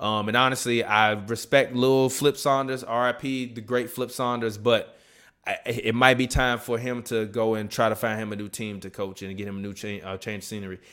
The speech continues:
And I know that D-Lo and Cat haven't really had a lot of time to play, but I just don't see anything from them that looks inspiring or that looks anything that, like, is better than it was last year.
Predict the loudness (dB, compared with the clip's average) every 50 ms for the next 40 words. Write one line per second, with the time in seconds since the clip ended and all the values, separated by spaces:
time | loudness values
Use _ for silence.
0 | -16 -8 -4 -2 0 0 2 2 2 2 2 0 0 0 0 0 0 0 -2 -2
1 | 0 0 2 2 0 0 0 0 -2 -2 -2 0 0 0 0 2 2 0 0 0
2 | -2 -4 -4 -4 -4 -4 -2 0 0 2 2 2 2 0 0 0 -2 -8 -20 -20
3 | -20 -20 -2 2 4 4 4 2 -2 -4 -4 -4 -2 -2 -4 -4 -2 -4 -4 -4
4 | -4 -4 -4 -4 -4 -2 -2 -2 -2 -2 -2 -2 -4 -4 -6 -6 -6 -6 -2 0
5 | 2 4 4 4 4 2 0 -2 -4 -4 -4 -4 -4 -4 -6 -8 -10 -10 -8 -6
6 | -6 -6 -6 -6 -6 -6 -4 -4 -4 -4 -4 -4 -6 -6 -6 -8 -10 -6 -4 -2
7 | -2 -2 -2 -4 -6 -8 -8 -8 -8 -8 -8 -8 -8 -10 -10 -10 -10 -12 -14 -16
8 | -16 -18 -18 -20